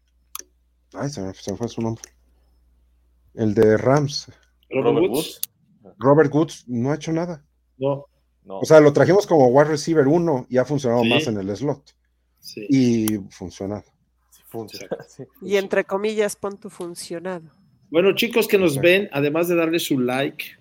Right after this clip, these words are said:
Speaker 2: al pro-, a la, al, al, al live, mándenos, empiecen a escribir sus, sus, este, sus predicciones para el juego de mañana, en lo que,
Speaker 4: Aquí
Speaker 2: eh,
Speaker 4: anotamos todo.
Speaker 2: aquí
Speaker 4: Pero tú no nos
Speaker 2: anotamos.
Speaker 4: diste la tuya, Alex.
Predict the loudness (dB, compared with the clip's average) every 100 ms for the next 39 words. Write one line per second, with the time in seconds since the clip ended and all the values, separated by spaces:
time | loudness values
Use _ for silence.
0 | -18 -16 -14 -14 -14 -12 -14 -14 -18 -20
1 | -20 -20 -20 -20 -18 -16 -14 -16 -18 _
2 | _ _ _ -16 -10 -6 -6 -8 -20 _
3 | _ _ -10 -6 -4 -2 -4 -6 -8 -6
4 | -6 -8 -6 -6 -6 -8 -10 -10 -16 -12
5 | -12 -10 -12 -14 -14 -12 -12 -14 -20 _
6 | _ _ _ _ _ -12 -10 -6 -6 -4
7 | -2 -2 -2 -4 -2 -2 -2 -2 -2 -2
8 | -4 -6 -6 -6 -8 -8 -6 -4 -4 -4
9 | -10 -14 -10 -8 -8 -6 -4 -4 -6 -6
10 | -8 -10 -16 -12 -12 -10 -2 0 2 2
11 | 4 4 2 -6 -2 2 2 -2 -2 -2
12 | -2 -4 -4 -4 -6